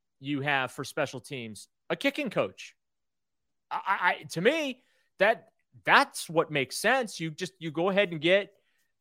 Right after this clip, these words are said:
uh, I know Phil Dawson's a little busy. He's coaching high school football. They're down,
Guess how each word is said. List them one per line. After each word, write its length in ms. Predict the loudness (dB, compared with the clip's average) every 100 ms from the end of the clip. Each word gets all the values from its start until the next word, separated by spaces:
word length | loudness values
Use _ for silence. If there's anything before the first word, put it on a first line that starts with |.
| _
uh, 240 | 2 2 4
I 160 | 6 6
know 120 | 6
Phil 220 | 4 0
Dawson's 480 | 2 2 0 -4 -8
a 40 |
little 200 | -4 -4
busy. 300 | -2 -4 -4
He's 160 | -8 -4
coaching 300 | -2 -4 -2
high 120 | -2
school 240 | -2 -4 -4
football. 380 | -4 -2 -2
They're 140 | -2 -2
down, 320 | -2 -2